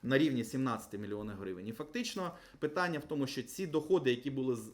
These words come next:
заплановані, тридцять мільйонів, вони всі йшли, в принципі, на,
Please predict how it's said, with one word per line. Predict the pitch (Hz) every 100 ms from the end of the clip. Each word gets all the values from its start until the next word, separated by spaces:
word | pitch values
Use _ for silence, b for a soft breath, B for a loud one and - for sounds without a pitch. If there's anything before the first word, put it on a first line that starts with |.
| -
заплановані, | 104 156 147 139 208 302 254 123 208
тридцять | 139 139 - -
мільйонів, | 113 123 110 92 90 B B -
вони | 139 196 240 226 -
всі | - 180
йшли, | 180 - 202 277 -
в | -
принципі, | 180 226 - -
на, | 131 135